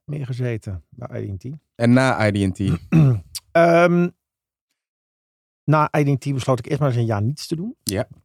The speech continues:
Speaker 1: Eh, heb ik lekker met mijn gezin, met mijn twee kleine kinderen, eh,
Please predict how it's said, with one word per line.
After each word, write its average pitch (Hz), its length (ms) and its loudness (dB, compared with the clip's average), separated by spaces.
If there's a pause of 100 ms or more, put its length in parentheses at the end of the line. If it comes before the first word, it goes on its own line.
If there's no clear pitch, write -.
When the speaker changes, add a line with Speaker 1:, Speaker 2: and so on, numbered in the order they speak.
(240)
Speaker 1:
Eh, 143 120 -10 (280)
heb 110 100 -14
ik 117 120 -12
lekker 135 200 -8
met 123 100 -4
mijn 104 140 -8
gezin, 107 200 -4
met 113 80 -4
mijn 107 140 -6
twee 107 260 -8
kleine 98 300 -6
kinderen, 104 520 -6
eh, 101 200 -8